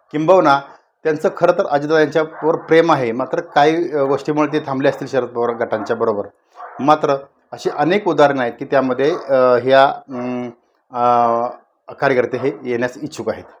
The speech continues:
आता तुम्हाला बघायचं झालं तर फलटणमधून रामराजे नाईक निंबाळकर, संजीवराजे नाईक निंबाळकर यांचा सगळा जो आता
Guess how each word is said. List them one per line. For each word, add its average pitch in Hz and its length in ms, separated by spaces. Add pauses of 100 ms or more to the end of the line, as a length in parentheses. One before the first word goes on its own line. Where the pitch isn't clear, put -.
(140)
आता 143 80
तुम्हाला 165 280
बघायचं 147 360
झालं 110 200
तर - 240 (100)
फलटणमधून 151 600 (360)
रामराजे 170 500
नाईक 147 220
निंबाळकर, 127 440
संजीवराजे 127 720
नाईक 107 160
निंबाळकर 104 380 (640)
यांचा 151 220
सगळा 185 460
जो 185 120
आता 175 440